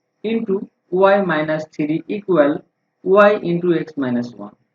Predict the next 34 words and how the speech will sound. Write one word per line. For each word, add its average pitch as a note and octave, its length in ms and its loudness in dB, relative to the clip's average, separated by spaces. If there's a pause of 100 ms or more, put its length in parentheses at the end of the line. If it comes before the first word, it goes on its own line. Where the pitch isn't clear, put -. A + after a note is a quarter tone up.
(380)
এটি G3+ 200 -2
গুণ G3 180 0
আকারে F#3 340 0
আছে, E3+ 140 -2
আমরা F#3+ 280 -2
গুণ D#3+ 140 -6
সরাসরি D3+ 540 -2
করে B2+ 260 0
দিই। F#3+ 140 -4 (120)
তাহলে F3+ 200 0 (140)
এই F3+ 140 2
প্রথমে F#3+ 260 -2 (100)
যদি F#3 140 -2 (180)
x F3 100 2
দ্বারা F3 240 -2
গুণ E3+ 240 -6
করি E3 140 0 (100)
তাহলে E3 180 -2 (140)
এক্স - 260 -8
ওয়াই, F3 180 2 (720)
আবার D3+ 260 4 (100)
হবে D#3 220 6 (440)
প্লাস D3 160 2 (440)
মাইনাস D#3+ 360 2 (240)
থ্রি E3 200 2 (120)
এক্স। - 160 -14 (1080)
এই D3 60 -4 (100)
টু F3 80 -2 (100)
দ্বারা G#3 240 8
যদি G#3 240 0
গুণ F#3+ 180 4
করি G3 140 4
তাহলে G3+ 220 2 (120)
টু G3 100 0